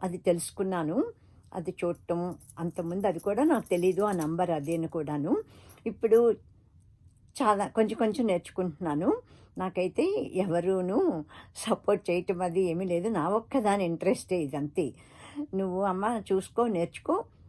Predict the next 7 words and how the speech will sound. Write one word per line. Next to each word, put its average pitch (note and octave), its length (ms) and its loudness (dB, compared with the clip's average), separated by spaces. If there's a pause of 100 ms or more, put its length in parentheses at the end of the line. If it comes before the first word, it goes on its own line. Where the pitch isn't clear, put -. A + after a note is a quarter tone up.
(280)
నీకు F3+ 580 -2
తెలిసిపోతుందిలే, F#3+ 1300 0
అసలు F#3+ 280 -2
వచ్చు F3 240 -6
కదా F3+ 200 0
నీకు F#3 240 -4
ఇంగ్లీషు, F3+ 640 -2